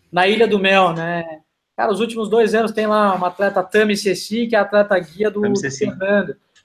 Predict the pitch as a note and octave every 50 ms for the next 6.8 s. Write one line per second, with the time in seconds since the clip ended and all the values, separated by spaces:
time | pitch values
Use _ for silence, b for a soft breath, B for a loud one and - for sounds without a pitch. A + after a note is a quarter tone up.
0 | _ _ _ _ - F#3 F#3+ F#3+ - G#3 G#3 - B3 B3+ C4+ B3+ B3 A3+ F3+ F#3+
1 | G3+ A3+ A#3+ A#3+ G#3+ E3+ D#3 - F#3 F3+ G#3+ A#3 B3+ A#3 A#3 A#3 - F#3 G3 F#3
2 | - - A3 A3+ A3 F#3 G3 A#3 B3+ A#3 - - E3+ G#3 B3 C4+ B3+ B3 - -
3 | A#3+ B3 C4 A#3+ G#3+ F#3 E3 E3+ D#3 - - F3 F3 F3 F3 E3 D3+ E3+ F3 F3
4 | F3+ E3+ F3 F3 F3 E3+ F3 E3+ - _ E3+ E3 D#3+ D#3+ D#3+ E3+ D#3+ C#3+ C#3+ -
5 | _ _ _ _ _ _ _ _ _ F#3 F3 G#3 B3+ C#4+ C4 D4+ C#4+ C#4 C4+ -
6 | B3 A3+ F#3 - - E3+ D#3 D3+ C#3 C3 - _ C#3+ C#3 C#3